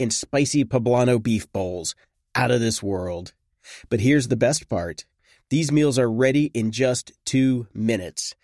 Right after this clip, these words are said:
No prepping, no cooking, no mess. Just heat and eat whenever you're hungry. And with over thirty-five different options to choose from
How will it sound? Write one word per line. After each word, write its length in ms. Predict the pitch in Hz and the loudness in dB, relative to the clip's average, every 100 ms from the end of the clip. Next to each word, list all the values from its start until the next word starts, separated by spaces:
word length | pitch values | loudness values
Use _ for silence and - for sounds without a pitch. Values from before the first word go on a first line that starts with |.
| _ - | _ -4
No 180 | 110 139 | 0 2
prepping, 600 | - 175 185 185 170 117 | 2 2 2 2 2 2
no 200 | 127 147 | 2 2
cooking, 480 | 151 143 143 127 | 0 0 0 0
no 200 | 107 110 | 2 2
mess. 480 | 113 92 82 - - _ _ _ | 0 -2 -6 -8 -10 _ _ _
Just 280 | - 110 - | -2 0 -2
heat 420 | - 160 214 - - | -4 -2 -2 -4 -2
and 160 | 180 - | -2 0
eat 260 | 139 101 - - | -2 -2 -6 -8
whenever 480 | 107 110 117 117 | -6 -4 -2 0
you're 200 | 127 127 | 2 2
hungry. 580 | 117 107 95 95 85 - _ _ _ - | 2 0 -4 -8 -12 -16 _ _ _ -2
And 120 | 139 | 2
with 120 | 139 156 | 2 2
over 240 | 147 127 | 2 2
thirty-five 960 | 113 - 160 170 156 - 160 139 117 | -2 0 0 0 -4 -2 0 0 0
different 300 | 123 131 131 | -2 0 0
options 360 | 127 120 127 113 | 0 -2 -4 -4
to 100 | 117 | -6
choose 300 | - 165 165 | -4 -2 -2
from 300 | - 131 113 | 0 0 0